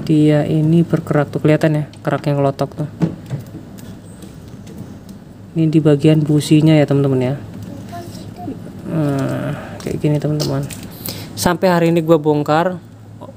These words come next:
gua sudah habis bensin pertalit sebanyak lima belas liter. Nah, ini sep-, sepuluh liter pertama gua kasih setelan sangat basah, teman-teman, yaitu sepuluh mili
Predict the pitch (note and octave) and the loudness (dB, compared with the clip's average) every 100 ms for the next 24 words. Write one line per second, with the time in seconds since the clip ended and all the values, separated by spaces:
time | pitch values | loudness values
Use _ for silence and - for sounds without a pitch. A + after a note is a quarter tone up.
0 | - - - F3 F3+ E3 D3+ D3 E3+ - | -20 -6 2 4 4 2 2 2 -2 2
1 | D#3 C#3+ E3+ D#3+ D3+ D3 D3 E3 E3 D3+ | 2 2 0 -2 -2 -2 0 0 0 0
2 | C#3 C#3+ C3 D3+ F3 - - - - D3+ | 2 2 2 2 0 -2 -16 -10 0 2
3 | C#3+ D3 - D3 C#3 C3 D3+ F#3 - - | 4 2 0 -2 -2 0 2 2 -2 -16
4 | - - F3+ - B3 F3 - - F#3+ F#3 | -10 0 0 0 -8 -10 -10 2 4 6
5 | F3+ F3+ E3+ E3+ G3+ G3+ E3 D#3 D#3 D3+ | 6 2 0 0 0 0 0 -2 0 0
6 | D#3+ D#3+ G3 F#3 F3+ D#3 D3+ E3+ F#3 F3 | 0 0 -2 -4 -2 0 2 2 0 0
7 | E3 D3+ D#3+ - - D3+ C#3 F#3+ D#3+ D#3 | 0 0 -2 -4 -2 0 2 2 0 -2
8 | C#3+ C#3 C#3 C3+ D#3 - D#3 D#3 E3 D#3 | -4 -4 -4 -2 -4 -2 2 4 6 4
9 | D3 D#3 F3 | 6 6 4